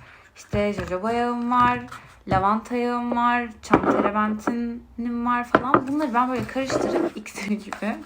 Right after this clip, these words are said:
kendime böyle bir saç bakım kürü hazırlıyordum. Zaten sizinle paylaşmıştım sanırım bunu.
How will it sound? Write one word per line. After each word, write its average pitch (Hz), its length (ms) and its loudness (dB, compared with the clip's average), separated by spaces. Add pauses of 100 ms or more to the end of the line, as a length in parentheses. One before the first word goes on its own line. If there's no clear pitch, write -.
(500)
kendime 220 400 4
böyle 220 200 4
bir 247 160 0 (1600)
saç - 580 -12
bakım 214 460 -6 (600)
kürü 208 500 -4
hazırlıyordum. 180 640 -4
Zaten 311 240 2
sizinle 269 260 -4
paylaşmıştım 208 520 -4
sanırım 190 400 -10
bunu. 254 180 -6